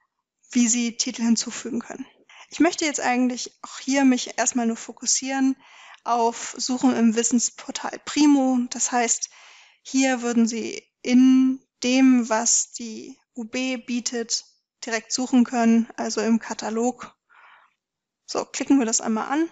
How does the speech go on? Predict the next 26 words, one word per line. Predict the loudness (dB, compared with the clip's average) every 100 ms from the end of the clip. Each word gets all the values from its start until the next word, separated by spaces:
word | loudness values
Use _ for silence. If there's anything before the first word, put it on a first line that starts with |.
| _ _ _ _ _ _ _
Hier | -8 -6
ge-, | -4 -6
können | -2 4 4
Sie | 4 -2 0 2
mehrere | 4 2 -2
Sachen | -4 -2
aussuchen. | -2 -2 -2 -6 -4 2 2
Das | 2 -2
kennen | 0 0
Sie | 0
sicherlich, | -8 -8 -8 -8 -6
wenn | -4 -2
Sie | -4 -6
selber | -2 0 0
schon | 0 2 2 2 -10 -20 -16 0
in | 2 2
Primo | 0 2 4 4 4 2 0 -4
gesucht | -8 -6 -6 -8 -6
haben. | -4 -2 0 2 2
Man | 0
kann | -4 -6 -4
unterschiedliche | -4 -4 -8 -8 -10 -8 -4
Sachen | -4 -4 -4
einfügen | 0 2 2 _ -20 -20 -20 _ _ -12 0 4 6 4
und | 2 0
dann | 2 4 6 4